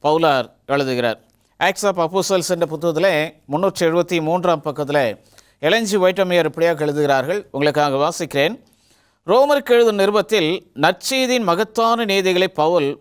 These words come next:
முன்வைக்கிறார். யூதர் மற்றும் புறஜாதியாரின் சபைகளில் பெரும் குழப்பத்தை ஏற்படுத்திய கேள்விகளுக்கு தன்னுடைய பதிலை மிக தெளிவாக அவர் கூறுகிறார்.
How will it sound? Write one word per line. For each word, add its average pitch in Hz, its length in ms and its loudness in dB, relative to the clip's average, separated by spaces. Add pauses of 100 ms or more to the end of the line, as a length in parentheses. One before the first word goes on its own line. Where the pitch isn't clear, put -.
முன்வைக்கிறார். 135 560 -2 (680)
யூதர் 196 580 0 (100)
மற்றும் 147 440 -2
புறஜாதியாரின் 180 720 2
சபைகளில் 151 760 -2 (340)
பெரும் 240 340 2
குழப்பத்தை 208 500 -2
ஏற்படுத்திய 170 520 -2
கேள்விகளுக்கு 185 840 0
தன்னுடைய 143 340 -2
பதிலை 151 440 0 (320)
மிக 175 280 0
தெளிவாக 170 1000 -2
அவர் 135 240 -2
கூறுகிறார். 127 560 -4